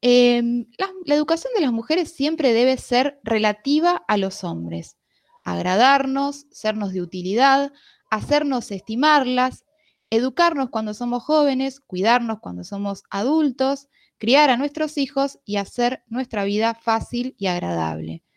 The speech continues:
Em, ese vendría a ser el lugar de la mujer, ¿no? Eh, siempre supeditada por esta naturaleza,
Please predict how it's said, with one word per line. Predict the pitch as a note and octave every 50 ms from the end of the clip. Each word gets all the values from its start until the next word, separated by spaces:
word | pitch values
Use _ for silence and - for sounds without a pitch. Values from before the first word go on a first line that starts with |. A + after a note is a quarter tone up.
| _ _ _ _ _ _ _ _ _ _ _
Em, | - G3 F#3+ F#3 F3+ F3+ F3 F3 F3 F3 - - _ _ _ - - _ _
ese | - D4 - F4+
vendría | D#4+ C#4 B3+ B3+ C#4+ C#4+
a | -
ser | - C4+ C#4
el | C#4+ C4+
lugar | A#3 A3+ G#3+ A3 A3+ A3+
de | G#3 G3+ F#3+
la | F#3 F3
mujer, | F3 E3 E3+ - - E3 D#3+ D#3+ E3+ - _
¿no? | - F3+ F#3+ A3 C#4 D#4+ - _
Eh, | - F3+ F3 E3+
siempre | - - A#3 B3+ B3 B3+ C4+ C#4 C#4+ D#4 D4 - _ _ _ _
supeditada | - - - A#3+ G#3 A#3+ A3+ A3+ A3+ G#3 - C#4 C#4+ C#4 C#4 C#4+ D4 D4+ E4 - - -
por | G3+ G#3
esta | G#3 - - A3+
naturaleza, | G#3+ G3+ G3 G3 - G3+ G3 G3 G#3 A3 A#3+ A#3 - - C4 C4 C4+ C4+